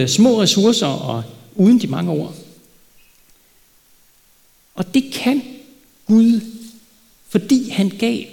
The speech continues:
udfordringen til at gøre mennesker til disciple, til hans kirke som fællesskab. Et fællesskab, hvor bidrag kan være mange ting.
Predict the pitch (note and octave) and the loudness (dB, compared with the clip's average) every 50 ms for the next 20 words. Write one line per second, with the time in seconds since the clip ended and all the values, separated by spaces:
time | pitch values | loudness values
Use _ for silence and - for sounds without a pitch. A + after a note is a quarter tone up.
0 | - - - A#3 B3+ A#3+ - - F3 E3 D3+ - C3+ B2+ A#2+ A#2 A2+ G#2+ G2+ - | -4 2 4 4 4 4 2 -2 -4 -4 -4 -4 -4 -4 -2 -4 -6 -6 -6 -2
1 | - - A#3 B3 B3 A3+ - - - - - - - - - F3 E3 - - E3 | 2 2 4 4 2 0 -4 -10 -16 -20 -20 -18 -8 -2 0 0 0 0 0 0
2 | D#3+ D3 D3 D3 C#3+ C#3+ C3+ - - - - - D3 D3 D#3+ F#3 A3 A3 - - | 2 2 0 0 -2 -2 -4 -6 -8 -8 -2 2 4 4 4 4 4 2 0 0
3 | - F3+ C3+ - - - - - - - _ _ _ _ _ _ _ _ _ _ | -2 -4 -4 -6 -10 -16 -20 -20 -20 -20 _ _ _ _ _ _ _ _ _ _
4 | _ _ _ _ _ _ - - D#3+ C#3 C3 D#3+ C3+ - - - A3 - - D#3 | _ _ _ _ _ _ -6 -4 -4 -2 -2 -2 -2 0 2 2 0 0 -2 -6
5 | - - - - - - - - _ _ _ _ _ _ _ _ _ _ _ _ | -6 -6 -10 -16 -20 -20 -20 -20 _ _ _ _ _ _ _ _ _ _ _ _
6 | _ _ _ - - - F#3+ E3 C3 C#3 D#3 D3 D3 - - - - G3 E3+ F#3+ | _ _ _ -8 -2 0 0 0 0 0 -2 -2 -2 -4 -8 -6 -2 0 0 0
7 | A3 A#3+ A#3+ - - A#3 G#3+ - - D4+ D#4+ - - - - - - - - - | 0 0 -4 -4 -4 -6 -6 -4 -4 -4 -4 -4 -8 -12 -12 -12 -14 -16 -18 -20
8 | - _ _ _ _ _ _ _ _ _ _ _ _ _ _ _ _ _ _ _ | -20 _ _ _ _ _ _ _ _ _ _ _ _ _ _ _ _ _ _ _
9 | _ _ _ _ _ _ _ _ _ _ _ F#3 E3 - - C#4 C#4+ C4 C4 - | _ _ _ _ _ _ _ _ _ _ _ -2 0 2 2 2 2 2 2 2
10 | - A3+ A3 G#3 - G3+ F#3+ - - C4+ C#4+ C4+ C4 B3 A3 G3 F#3+ - G3 F#3+ | 2 2 2 4 2 0 0 4 4 4 4 4 2 0 -2 -2 -2 0 0 2
11 | G3+ G3 G#3+ B3+ D4 E4 D#4 - F3+ D3 | 2 2 2 2 4 2 2 2 -2 -4